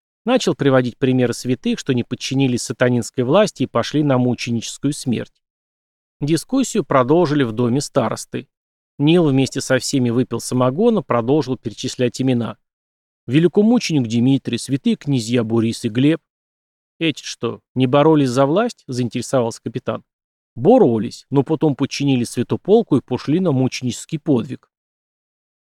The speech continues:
Я уже потерял нить беседы, кивнул Махно, который всячески пытался привлечь моё внимание. "Вышли на крыльцо.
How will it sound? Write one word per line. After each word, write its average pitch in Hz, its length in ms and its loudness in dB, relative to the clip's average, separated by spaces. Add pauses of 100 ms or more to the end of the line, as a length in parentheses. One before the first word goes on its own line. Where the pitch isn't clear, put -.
(320)
Я 135 160 4
уже 127 140 0
потерял 131 440 2
нить 120 200 0
беседы, 170 480 0
кивнул 123 380 0
Махно, 120 420 2
который 135 320 -4
всячески - 420 -4
пытался - 480 -2
привлечь 123 480 -2
моё 120 160 0
внимание. 117 600 -2 (680)
"Вышли 240 320 -2
на 214 80 0
крыльцо. 139 560 -4